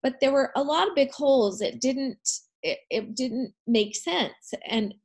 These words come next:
the more we talked, we realized that I had, I had part of it.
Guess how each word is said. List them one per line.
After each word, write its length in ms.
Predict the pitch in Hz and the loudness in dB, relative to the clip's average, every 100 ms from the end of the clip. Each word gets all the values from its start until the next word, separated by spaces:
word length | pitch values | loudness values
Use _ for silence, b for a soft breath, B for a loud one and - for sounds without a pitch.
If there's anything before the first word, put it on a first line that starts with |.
| 208 | -4
the 100 | 240 | 0
more 300 | 247 294 330 | 0 0 -2
we 100 | 285 | -4
talked, 440 | - 277 - - | -2 0 0 0
we 140 | 214 | -2
realized 760 | 208 226 277 233 202 202 - - - | 2 2 4 4 4 2 -4 -10 -2
that 220 | 214 190 - | 0 0 2
I 140 | 220 | 2
had, 360 | 262 226 202 202 _ _ _ _ _ | 2 2 0 -4 _ _ _ _ _
I 120 | - 294 | 0 2
had 320 | 277 220 202 | 2 -2 -2
part 260 | - 190 | -4 -4
of 80 | 190 | -2
it. 140 | 143 | -6